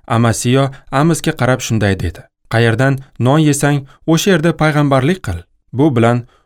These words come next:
u bu yerda payg'ambarlik qilma, Yahudiyaga qaytib, o'sha yerda payg'ambarlik qil", dedi. U ham, shoh ham Amosning bu yerda ular uchun aytilayotgan bashoratlarini eshitishni istamasdi.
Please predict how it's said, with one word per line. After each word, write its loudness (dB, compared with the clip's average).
u 2
bu 4
yerda 2
payg'ambarlik 0
qilma, 2
Yahudiyaga 2
qaytib, 0
o'sha 0
yerda 2
payg'ambarlik 0
qil", 0
dedi. -4
U 2
ham, 0
shoh 0
ham 0
Amosning 2
bu 0
yerda 2
ular 2
uchun 0
aytilayotgan 0
bashoratlarini 0
eshitishni -4
istamasdi. -4